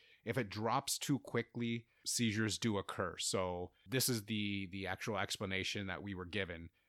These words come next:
September eleventh, I got another injection into my eye. And then on the twenty-fifth of September, I was given a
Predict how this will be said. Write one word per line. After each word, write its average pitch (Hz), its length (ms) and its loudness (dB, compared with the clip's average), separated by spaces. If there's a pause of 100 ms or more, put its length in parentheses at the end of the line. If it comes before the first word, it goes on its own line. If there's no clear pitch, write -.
(300)
September 127 480 2
eleventh, 110 600 0
I 107 100 -4
got 101 260 0
another 104 480 -2
injection 101 600 -2
into 101 360 -6
my 95 240 0
eye. 107 400 0 (400)
And 104 140 -2
then 104 240 2
on 107 160 0
the 101 80 -2
twenty-fifth 120 720 0
of 113 100 0
September, 120 920 0
I 101 260 0
was 98 320 -4
given 107 260 -2
a 98 100 -4